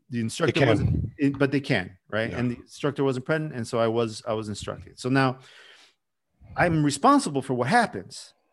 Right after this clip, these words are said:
Speaker 1: So the other worry too is, is like, okay, the teacher's not here, and if something goes wrong, and, and it's gonna be my fault that I let it happen,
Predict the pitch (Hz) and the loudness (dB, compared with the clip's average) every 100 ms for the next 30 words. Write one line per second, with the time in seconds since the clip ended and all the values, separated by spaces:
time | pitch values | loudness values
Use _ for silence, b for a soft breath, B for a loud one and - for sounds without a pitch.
0 | _ - 139 117 139 247 247 240 240 175 | _ 2 2 4 4 4 6 6 6 4
1 | 247 180 147 135 127 127 131 131 123 120 | 2 2 0 0 0 -2 -2 -2 -2 -6
2 | 233 185 135 127 110 117 113 113 - b | -8 -8 -8 -6 -4 -4 -4 -6 -10 b
3 | b b b 190 190 147 131 151 165 143 | b b b 0 4 4 6 6 6 6
4 | 120 110 107 120 135 _ 127 - 156 131 | 2 -4 -6 -6 -6 _ -6 0 2 4
5 | 123 127 - 147 98 - _ - 107 107 | 4 2 2 2 2 -4 _ -6 -2 0
6 | 110 95 107 98 98 | 0 -2 -4 -6 -10